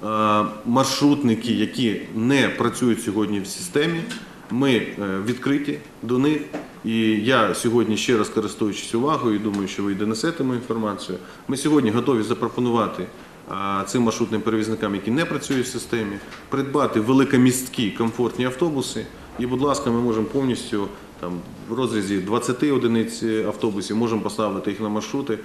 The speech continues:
і вони можуть, е, працювати в, е, звичайному режимі руху. Зрозуміло, що це гривня п'ятдесят, і наші розрахунки показують, що це абсолютно, абсолютно можливо зробити.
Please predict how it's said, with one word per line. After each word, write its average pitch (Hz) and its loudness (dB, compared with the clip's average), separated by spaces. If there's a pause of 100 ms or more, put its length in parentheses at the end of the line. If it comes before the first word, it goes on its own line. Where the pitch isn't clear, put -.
(260)
і 107 -2
вони 113 0
можуть, 104 0
е, 95 0 (240)
працювати 113 -2 (120)
в, 127 0
е, 156 2 (1080)
звичайному 110 2
режимі 107 2
руху. 143 2 (340)
Зрозуміло, 113 2
що - -2
це 117 2
гривня 107 4
п'ятдесят, 113 -2
і - 0
наші 110 0
розрахунки 104 -2
показують, 113 -4
що 104 -4
це 104 -4
абсолютно, 104 0 (100)
абсолютно 113 -2
можливо 104 0
зробити. 135 -2